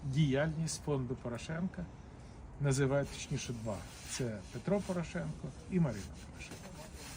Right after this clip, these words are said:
От так ми сидимо, і я обираю Марину, а Марина обирає мене. І так уже сорок років.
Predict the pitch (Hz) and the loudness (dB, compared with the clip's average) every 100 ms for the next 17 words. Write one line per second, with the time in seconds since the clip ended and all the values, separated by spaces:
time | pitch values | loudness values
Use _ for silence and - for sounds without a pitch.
0 | - - - - - - 226 - 175 165 | -12 -14 -14 -8 -8 6 6 8 2 2
1 | - - - - - 156 143 170 220 220 | -4 -12 -12 -6 2 4 6 6 6 2
2 | 208 - 139 175 165 147 170 160 156 151 | -2 -2 4 8 8 6 8 8 8 6
3 | 180 240 185 92 - - - - - - | 6 6 4 0 -10 -14 -12 -12 -12 -14
4 | - - - 139 151 214 190 135 131 139 | -12 -12 0 4 8 10 8 6 4 6
5 | 165 165 143 113 - - - - - - | 6 4 2 0 -4 -10 -12 -12 -8 2
6 | 190 196 165 151 - 135 120 - - | 4 4 2 0 0 -2 -2 -8 -8